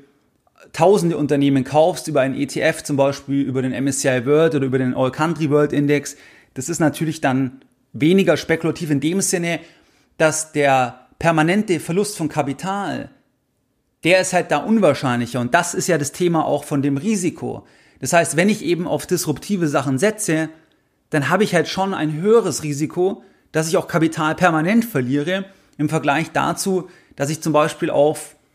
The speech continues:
bestehende Unternehmen setze, wo das Geschäftsmodell planbarer ist, weniger wächst, einfach nicht so viel Veränderung drin ist, oder ich investiere wirklich dann ganz breit gestreut auf tausende Unternehmen. Aber Frank Thelen antwortet auf diese Frage, ob das nicht ein Stück weit spekulativ sei,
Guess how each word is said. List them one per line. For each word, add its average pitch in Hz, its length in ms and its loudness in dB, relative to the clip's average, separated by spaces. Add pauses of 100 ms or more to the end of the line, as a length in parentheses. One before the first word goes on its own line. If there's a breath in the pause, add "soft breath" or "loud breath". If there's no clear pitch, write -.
(220)
bestehende 175 480 2
Unternehmen 156 540 0
setze, 151 360 -2
wo 147 80 0
das 143 140 -2
Geschäftsmodell 143 600 0
planbarer 147 680 2
ist, 120 180 -2
weniger 151 400 2
wächst, 143 380 -4
einfach 135 300 -4 (200 loud breath)
nicht - 200 -2
so 147 80 -6
viel 156 100 -2
Veränderung 170 480 0
drin 151 220 -2
ist, 151 180 -4 (180 loud breath)
oder 185 220 4
ich 170 80 0
investiere 160 500 2
wirklich 170 260 -4
dann 143 180 -2
ganz 165 260 2
breit 131 300 -2
gestreut 127 420 -6 (320 soft breath)
auf - 160 -10
tausende 151 440 4
Unternehmen. 113 480 -2 (340 soft breath)
Aber 160 180 0
Frank 160 260 -2
Thelen 190 220 2
antwortet 175 560 0
auf 151 200 -2
diese 139 240 -2
Frage, 156 540 0 (280 loud breath)
ob 170 200 0
das 160 180 0
nicht 175 180 -2
ein 147 120 0
Stück 135 220 -4
weit 139 160 2
spekulativ 143 500 -2
sei, 139 400 0